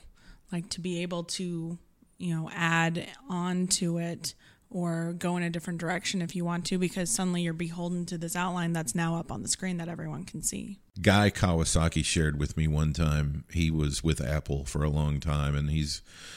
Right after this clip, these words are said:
Speaker 2: he's kind of this really sought after expert in the tech startup world. But he shared with me his ten, twenty, thirty formula with PowerPoint slides.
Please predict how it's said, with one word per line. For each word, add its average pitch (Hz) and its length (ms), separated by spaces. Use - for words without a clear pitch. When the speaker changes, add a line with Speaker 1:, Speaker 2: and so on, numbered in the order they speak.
Speaker 2:
he's - 160
kind 127 220
of 90 100
this - 380
really 82 500
sought 80 320
after 78 340
expert 76 380
in 76 140
the 71 80
tech - 360
startup 80 460
world. 71 380
But 90 80
he 120 120
shared 92 320
with 85 200
me 85 100
his 78 220
ten, 90 480
twenty, 82 340
thirty 78 400
formula 71 540
with 80 160
PowerPoint 76 500
slides. - 460